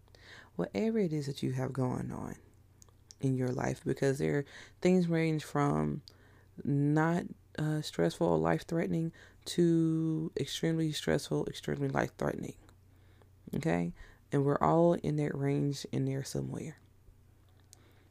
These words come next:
Lucky for us, or those of us who believe,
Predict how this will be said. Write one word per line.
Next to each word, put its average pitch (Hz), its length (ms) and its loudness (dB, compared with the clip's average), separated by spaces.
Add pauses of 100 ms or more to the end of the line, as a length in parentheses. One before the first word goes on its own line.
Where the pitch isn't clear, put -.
(760)
Lucky 135 280 -2
for - 200 -4
us, 151 380 -2 (260)
or 131 140 -4
those 135 240 0
of 143 80 -4
us 139 160 2
who 151 100 0
believe, 139 640 -2